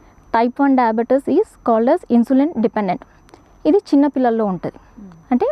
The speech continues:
Speaker 1: below twenty, thirty.
Speaker 2: ఓకే.
Speaker 1: Type two అనేది పెద్దవాళ్ళకు వస్తది. So like more than, uh, thirty years, not thirty exactly, more than forty years. Type one అనేది ఎలా వస్తుంది? మన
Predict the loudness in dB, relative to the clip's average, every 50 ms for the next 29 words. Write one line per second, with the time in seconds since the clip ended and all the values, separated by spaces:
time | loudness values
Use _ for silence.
0 | 0 0 0 2 2 0 -2 -4 -4 -4 -4 -4 -4 -6 -8 -8 _ -8 -8 -8
1 | -8 -12 -12 -12 -14 -20 -20 -20 -20 -20 -20 -20 -20 _ -12 -4 0 0 0 0
2 | -2 _ 0 0 2 2 2 0 0 -2 -6 -8 _ -4 _ -2 0 0 -2 -2
3 | -2 -2 -2 -4 -4 -6 -12 -10 -10 -12 -12 -12 -16 -20 _ _ _ _ _ -6
4 | 0 0 2 2 2 2 2 2 2 2 2 2 2 2 2 2 2 2 2 2
5 | 2 0 -2 -4 _ 0 0 0 2 0 0 0 2 2 2 0 0 -4 -6 -8
6 | -12 -4 0 0 0 0 -2 -2 -4 -2 0 -2 -4 -2 -4 -6 -4 -4 -2 -2
7 | 0 0 0 0 0 0 -2 -2 -4 -4 -4 -4 -4 -4 -4 -6 -8 -16 -18 -20
8 | -20 -20 -20 -20 -20 -8 -4 -2 0 0 -2 -2 -2 0 2 2 2 2 2 2
9 | 2 2 0 0 0 0 0 -2 -4 -4 _ -4 -4 -2 -2 -2 -2 -4 -6 -8
10 | -16 -12 -2 0 2 2 4 2